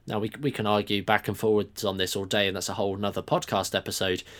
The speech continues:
uh, at another point, 'cause, like, you could argue that any trick can be, like, with a good character is no longer commercial, but the, like, you've gotta look at it from, from your own lens and actually from where you are. But if you're not having those deeper thoughts and, and those genuine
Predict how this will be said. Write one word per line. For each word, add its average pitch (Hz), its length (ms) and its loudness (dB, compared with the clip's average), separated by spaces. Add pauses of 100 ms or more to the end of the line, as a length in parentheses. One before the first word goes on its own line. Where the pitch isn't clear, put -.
(220)
uh, 101 180 2
at 101 100 0
another 104 240 0
point, 135 320 0
'cause, - 180 -6
like, 95 140 -2
you 101 80 -8
could 101 100 -6
argue 98 320 0
that 95 160 -2
any 104 220 2
trick - 380 -2
can 107 180 -2
be, 107 260 6
like, 107 300 -4
with 113 120 0
a 110 80 2
good 113 240 2
character 120 680 4
is 123 220 0
no 131 120 4
longer 135 340 4
commercial, 123 680 0
but 110 200 0
the, 107 140 0 (380)
like, 123 240 2 (240)
you've 147 160 6
gotta 151 220 12
look 135 200 8
at 113 120 8
it 107 120 4
from, 107 300 0 (160)
from 107 200 0
your 104 140 6
own 104 160 8
lens 95 380 2
and 95 100 0
actually 92 240 -4
from 98 140 -6
where 95 100 -2
you 95 160 0
are. 101 160 8
But 101 140 0
if - 80 -2
you're 107 100 4
not 120 200 4
having 110 420 2
those 98 340 0
deeper 104 300 -2
thoughts - 560 0
and, 98 160 -4
and 101 160 -2
those 98 220 0
genuine 104 500 2